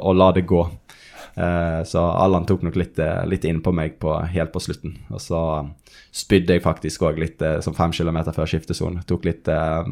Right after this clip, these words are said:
cola fra flasken, og så bare, «Shit.» Så var det spy litt på høyre siden og spy litt på venstre siden, og så tenkte jeg, «Shit, eh, dette kan bli interessant på løpingen.»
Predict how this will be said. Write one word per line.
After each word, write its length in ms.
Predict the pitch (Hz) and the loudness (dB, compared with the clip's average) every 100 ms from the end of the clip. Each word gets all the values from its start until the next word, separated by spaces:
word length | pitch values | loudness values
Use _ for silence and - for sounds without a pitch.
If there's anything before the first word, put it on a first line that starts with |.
| 87 | -8
cola 300 | - 95 85 80 | 2 4 4 2
fra 140 | 82 | 0
flasken, 480 | 85 82 - 82 85 | 0 -2 -2 -4 -4
og 80 | 82 | -2
så 220 | 85 - - | -2 -2 -2
bare, 180 | 50 - | -4 -6
«Shit.» 560 | - - - - - - - - - - _ _ _ | -8 -4 -6 -6 -18 -20 -20 -20 -20 -20 _ _ _
Så 140 | - 87 | -6 -2
var 80 | 82 | -2
det 60 | |
spy 220 | 80 - 85 | -2 0 2
litt 220 | 85 - | 0 0
på 80 | 87 | 2
høyre 240 | 87 85 | 4 2
siden 300 | 85 82 82 | 2 2 2
og 20 | 82 | 2
spy 160 | 92 85 | 4 4
litt 80 | 87 | 4
på 80 | |
venstre 260 | 87 82 - - | 2 2 -2 -4
siden, 240 | 76 - | -4 -4
og 80 | - | -6
så 160 | - 85 82 82 | -2 -2 -2 -4
tenkte 280 | 80 - - | -6 -6 -6
jeg, 80 | - | -6
«Shit, 320 | - - - | -8 -6 -4
eh, 240 | 98 90 82 | 0 2 2
dette 220 | 92 90 | -2 -2
kan 140 | 82 | -2
bli 80 | 82 | -2
interessant 340 | 82 85 85 82 | -2 0 -2 0
på 80 | 85 | 2
løpingen.» 320 | 82 85 76 | 2 2 0